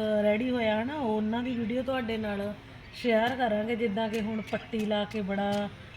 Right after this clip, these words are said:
ਰਿਵਾਜ਼ ਚੱਲ ਪਿਆ, ਹਨਾ, ਪੱਟੀ ਲਾ ਕੇ, ਲੈਸਾਂ ਲਾ ਕੇ, ਜਿੱਦਾਂ ਕੱਲੀਆਂ ਪਹਿਲਾਂ ਕੱਟ ਪਾ ਕੇ ਲੈਸਾਂ ਲਾਉਂਦੇ ਸੀਗੇ, ਹੁਣ ਪੱਟੀ ਲਾ ਕੇ ਲੈਸਾਂ ਦਾ ਬਹੁਤ ਜ਼ਿਆਦਾ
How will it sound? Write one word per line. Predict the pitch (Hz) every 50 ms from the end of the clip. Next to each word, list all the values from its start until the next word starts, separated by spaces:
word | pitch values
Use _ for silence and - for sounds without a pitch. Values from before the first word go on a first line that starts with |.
| - -
ਰਿਵਾਜ਼ | 220 214 220 208 214 208 208 208 190
ਚੱਲ | - 214 202 196 190
ਪਿਆ, | 175 - 220 202 196 190
ਹਨਾ, | 214 262 320 330 - -
ਪੱਟੀ | - 208 - - 233 214
ਲਾ | 208 208 202 196
ਕੇ, | 202 208
ਲੈਸਾਂ | 202 202 196 190 185 - - 202 190
ਲਾ | 190 190 185
ਕੇ, | 180 - - 269 294 - - - - - - - - - -
ਜਿੱਦਾਂ | 185 208 185 226 220
ਕੱਲੀਆਂ | - 220 208 202 208 208 208 202 202 208 202 202
ਪਹਿਲਾਂ | - 214 214 226 247 254
ਕੱਟ | 247 226 208 190 - - 208
ਪਾ | - - 202 196
ਕੇ | 190 202 202
ਲੈਸਾਂ | 196 202 196 - - - 196 196
ਲਾਉਂਦੇ | 196 190 196 196 202 190
ਸੀਗੇ, | - 220 220 220 247 226
ਹੁਣ | 220 220 208
ਪੱਟੀ | 180 - - - - 202 190
ਲਾ | 190 185 190 190
ਕੇ | 185 - 202
ਲੈਸਾਂ | 196 196 185 - - 208 196
ਦਾ | 190 190
ਬਹੁਤ | 185 175 180 185 208 202 214
ਜ਼ਿਆਦਾ | 202 202 196 190 190